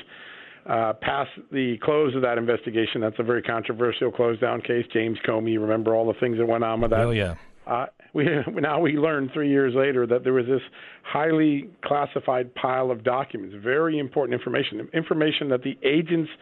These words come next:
Speaker 1: working the case themselves said was going to be important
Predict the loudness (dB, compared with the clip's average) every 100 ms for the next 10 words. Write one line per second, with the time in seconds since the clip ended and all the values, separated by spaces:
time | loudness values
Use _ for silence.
0 | -20 -6 2 2 2 0 0 2 0 0
1 | 0 0 0 0 2 0 0 -2 -2 -2
2 | 0 0 0 -2 -2 0 0 2 -4 -14